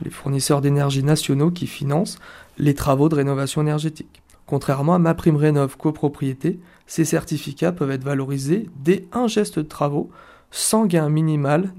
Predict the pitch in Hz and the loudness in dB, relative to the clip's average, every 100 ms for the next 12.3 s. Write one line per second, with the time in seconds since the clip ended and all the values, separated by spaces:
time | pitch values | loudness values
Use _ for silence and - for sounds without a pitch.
0 | - - 147 143 143 151 151 151 147 - | -6 -4 -2 -2 0 0 0 0 -4 -10
1 | - _ _ - 143 151 151 165 220 - | -20 _ _ -4 2 2 4 0 0 -6
2 | - - - - 175 165 160 - - 180 | -16 -20 -16 -6 0 2 2 -2 -4 -4
3 | 175 165 160 - 143 131 143 151 143 131 | 0 2 0 -2 -2 0 0 0 -2 -4
4 | - 143 - - - - - 139 131 156 | -6 -12 -12 -20 -20 -20 -10 -6 0 0
5 | 143 135 143 156 165 135 139 135 147 - | 0 0 0 0 0 0 0 -4 -8 -10
6 | - _ _ _ _ _ _ - 156 151 | -18 _ _ _ _ _ _ -6 0 2
7 | 151 143 143 147 196 - - _ - 156 | 2 2 2 0 -2 -6 -20 _ -2 0
8 | 165 175 156 165 165 147 143 156 170 131 | 2 4 4 4 2 2 0 0 0 0
9 | - 165 147 139 139 127 - 196 202 185 | 2 2 2 -2 -4 -2 0 0 -2 -2
10 | 175 175 - 170 165 - 139 - - 139 | -6 -4 -2 -2 -2 -8 -10 -8 -4 0
11 | 143 135 143 139 135 127 143 143 151 139 | 2 2 2 2 0 -2 -2 0 0 -2
12 | 131 160 175 | -4 -6 -6